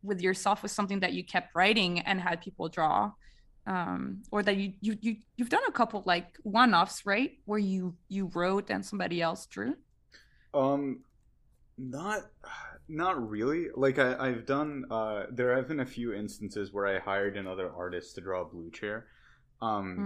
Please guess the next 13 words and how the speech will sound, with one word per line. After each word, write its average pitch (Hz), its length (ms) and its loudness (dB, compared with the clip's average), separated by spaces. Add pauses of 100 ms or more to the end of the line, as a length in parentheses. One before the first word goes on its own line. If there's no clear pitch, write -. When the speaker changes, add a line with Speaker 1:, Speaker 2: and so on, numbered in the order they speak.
(260)
Speaker 1:
Mm. 170 40 -12
Speaker 2:
because 92 720 -4
I, 92 260 -4
uh, 90 360 -4 (580)
uh, 101 40 -4 (1400)
uh, - 380 -14
what's 101 220 -10
it 95 100 -12
called? 90 320 -8 (160)
Uh, 113 200 -4
just 127 220 -4
'cause 117 180 -2
at, 113 240 -4